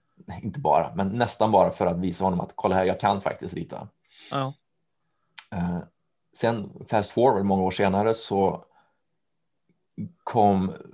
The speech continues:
Speaker 1: The Portent två och Domo, som mina två andra romaner, ut på Dark Horse. Och då hade jag liksom bara haft en, en bra relation med redaktören och med Chris Golden under tiden. Men sen hörs det av oss då och då till varandra.
Speaker 2: Ja.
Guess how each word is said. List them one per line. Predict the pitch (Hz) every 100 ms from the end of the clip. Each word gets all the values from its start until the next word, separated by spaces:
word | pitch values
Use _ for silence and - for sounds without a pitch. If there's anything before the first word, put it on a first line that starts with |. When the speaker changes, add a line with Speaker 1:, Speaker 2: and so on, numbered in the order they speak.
| - _ _ 175
Speaker 1:
The | 95
Portent | - 151 156 202 196
två | - - 127 131
och | - 101 -
Domo, | 101 110 131 127 90
som | 92 101
mina | 98
två | 95 98
andra | 92 101
romaner, | 117 95 92 92
ut | 110 117 -
på | - 101 90 87 82 -
Dark | 80 85 -
Horse. | 87 135 - - _ _ - _ _ _ _
Och | 107
då | 101
hade | 123
jag |
liksom | 135 -
bara | 98 82
haft | 92 -
en, | 95 87
en | - 95
bra | 104 95
relation | 95 92 - 127 127
med | 101 82
redaktören | 95 92 95 120 117 113 110 104
och | - 87 -
med | 87 85
Chris | 92
Golden | - 104 107
under | 92 92
tiden. | 90 151 -
Men | -
sen | 320 262 175
hörs | 127 -
det |
av | -
oss | 131 135
då | - 120 92
och | 90
då | 95
till | 101
varandra. | 90 85 87 113 - _ _ -
Speaker 2:
Ja. | 147 143